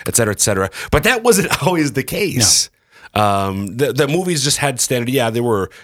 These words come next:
Speaker 1: there were, there was promotion and so on, but where studios would highlight, "Okay, we are really gonna sell the heck out of this movie."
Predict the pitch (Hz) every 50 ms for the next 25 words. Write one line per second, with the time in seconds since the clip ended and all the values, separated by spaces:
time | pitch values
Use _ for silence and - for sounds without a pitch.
0 | _ - 95 92 90 90 87 85 82 - _ _ - - 113 101 92 - - -
1 | 95 101 123 151 143 - 98 90 85 - - 98 90 87 87 85 82 85 80 87
2 | 71 71 98 104 107 107 104 101 - - - - - - - - - - 139 143
3 | 139 135 127 127 117 110 101 92 98 98 101 95 87 - - - - 123 135 151
4 | 143 117 95 85 82 - - - - 101 98 107 143 156 135 101 90 92 95 101
5 | 104 120 151 156 156 156 143 120 117 104 95 - - - - - 120 120 123 107
6 | 107 - - - 139 135 - - 98 92 85 87 92 95 107 104 - - 87 98
7 | 110 127 123 92 80 73 73 78 78